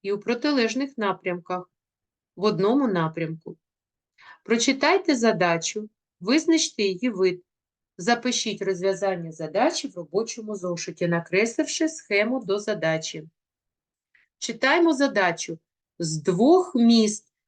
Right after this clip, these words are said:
відстань між якими шістсот п'ятдесят кілометрів, одночасно назустріч один одному виїхали автобус і легковий автомобіль. Автобус їхав зі швидкістю шістдесят кілометрів на годину,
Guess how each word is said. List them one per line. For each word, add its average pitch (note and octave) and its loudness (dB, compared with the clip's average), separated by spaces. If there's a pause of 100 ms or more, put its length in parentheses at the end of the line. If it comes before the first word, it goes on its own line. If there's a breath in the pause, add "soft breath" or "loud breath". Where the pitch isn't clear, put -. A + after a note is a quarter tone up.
(140)
відстань G3 2
між G3+ 0
якими G#3+ 2
шістсот C#4 -4
п'ятдесят F3+ -2
кілометрів, E3+ -6 (440)
одночасно A#3 4
назустріч G#3 0
один F3 0
одному G#3 -2
виїхали F3 0
автобус A3 -2 (240)
і G3+ -2
легковий G3 -2
автомобіль. A3 -6 (600 loud breath)
Автобус D4 4
їхав A#3+ 2
зі G#3 0
швидкістю A#3 2
шістдесят C4 0
кілометрів A3 -2
на A3 -4
годину, G#3+ -4